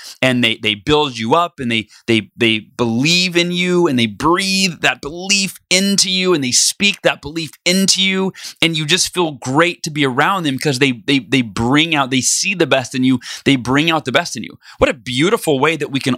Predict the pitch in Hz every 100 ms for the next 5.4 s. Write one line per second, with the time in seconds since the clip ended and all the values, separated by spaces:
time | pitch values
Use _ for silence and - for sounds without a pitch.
0 | - 139 165 - 120 117 95 120 175 170
1 | 117 - 131 - 160 147 147 - 147 -
2 | 131 123 113 123 185 - - - - -
3 | - - - 135 131 165 - 147 131 135
4 | 123 127 156 160 - 214 175 131 - 202
5 | 254 135 98 156